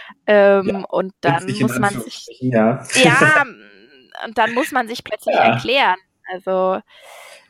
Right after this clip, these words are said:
Speaker 1: da
Speaker 2: Wenn man versehentlich irgendeinen Tab offen gelassen hat und dann, äh, steht jemand am Rechner und genau, das kann
Speaker 1: Genau.
Speaker 2: durchaus auch passieren. Ja, ja.
Speaker 1: Ja,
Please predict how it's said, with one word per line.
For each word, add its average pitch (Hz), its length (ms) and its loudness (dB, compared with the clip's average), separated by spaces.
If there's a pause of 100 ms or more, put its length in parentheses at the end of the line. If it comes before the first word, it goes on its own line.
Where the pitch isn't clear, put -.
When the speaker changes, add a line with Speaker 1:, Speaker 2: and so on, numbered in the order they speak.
(140)
Speaker 1:
da 107 320 -2
Speaker 2:
Wenn 123 100 6
man 120 160 4
versehentlich 131 720 0
irgendeinen 131 340 0
Tab 131 260 -2
offen 131 240 0
gelassen 120 400 2
hat 117 220 -2
und 107 160 0
dann, 107 420 2
äh, 110 280 0
steht 110 280 -2
jemand 107 300 2
am 101 120 0
Rechner 101 540 0
und 95 380 -6
genau, 143 380 -4 (140)
das - 220 0
kann 240 180 0
Speaker 1:
Genau. 214 140 4
Speaker 2:
durchaus 123 160 0
auch 87 200 -8
passieren. 92 480 -6 (180)
Ja, 226 100 -2
ja. 226 60 2 (100)
Speaker 1:
Ja, 214 380 -4